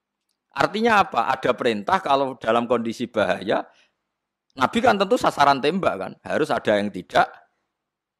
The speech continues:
sholat. Aja kok pepeh kowe sunah rasa kabeh wong mbok kon jamaah bareng-bareng. Sing jaga Nabi sapa nak kabeh jamaah? Lah engko nak sujud kabeh musuh. Nah, makanya pas Nabi sujud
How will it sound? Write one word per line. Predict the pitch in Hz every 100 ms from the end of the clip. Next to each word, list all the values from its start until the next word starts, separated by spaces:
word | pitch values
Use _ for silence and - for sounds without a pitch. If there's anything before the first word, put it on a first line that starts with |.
| _ _ _
sholat. | - - - - - _ _ _
Aja | _ - 95
kok | 90
pepeh | 101 92 98
kowe | 104
sunah | 107 101 101
rasa | 98 123
kabeh | 113 101 104
wong | 107 113
mbok | 92 104
kon |
jamaah | 104 95 80 -
bareng-bareng. | 101 101 95 107 110 98
Sing | 110 107
jaga | 107 139 127
Nabi | 113 185
sapa | 127 113 127
nak | 85
kabeh | 104 101 143 - _ _ _ _ _
jamaah? | 82 78 69 80
Lah | 110
engko | 160
nak | 135
sujud | 147 135 143
kabeh | 143 127 - 226
musuh. | 180 147 233 196 - _ _ _ _ _ _ _ _ _ _ _ _ -
Nah, | 82 95
makanya | 92 101 120 -
pas | 107 -
Nabi | 101 -
sujud | 95 101 - 160